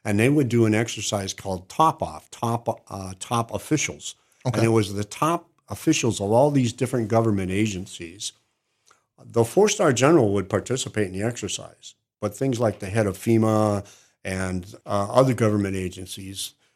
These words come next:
Speaker 1: they don't have the training funds, they don't have the people, and their directors are involved very heavily in day-to-day operations, so they'd send a,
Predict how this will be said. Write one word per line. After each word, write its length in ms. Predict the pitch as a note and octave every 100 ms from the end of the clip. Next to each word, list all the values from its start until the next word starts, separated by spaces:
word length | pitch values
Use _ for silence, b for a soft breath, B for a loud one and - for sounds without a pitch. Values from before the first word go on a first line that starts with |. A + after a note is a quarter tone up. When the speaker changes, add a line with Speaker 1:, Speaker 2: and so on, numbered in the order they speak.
| _ _ C3
Speaker 1:
they 340 | A2+ G2+ C3+
don't 160 | A3 F#3+
have 220 | F#3+ E3
the 100 | B2
training 460 | - - A2 C#3 D3+
funds, 440 | - D#3 F3 -
they 140 | A2
don't 200 | G2+ A2
have 280 | - C#3+ C#3+
the 80 | F#2+
people, 600 | - - C3 C3 C#3+ C#3 -
and 300 | G2+ G2 F#2+
their 400 | G2 F#2+ F#2+ F2+
directors 600 | F#2+ G#2 B2 - E3 A#2+ A2
are 140 | F#2
involved 500 | F#2 F#2 A2 A#2+ A2
very 240 | G2 A2
heavily 360 | F#2+ A2 A#2 A2+
in 120 | F2+
day-to-day 520 | E2+ G#2 A2 G2+ G#2
operations, 600 | G2+ G2+ G2+ G2 G2+ A2+ G#2+
so 140 | A#2
they'd 220 | C3 D#3
send 360 | - C#3 B2 A2
a, 180 | G#2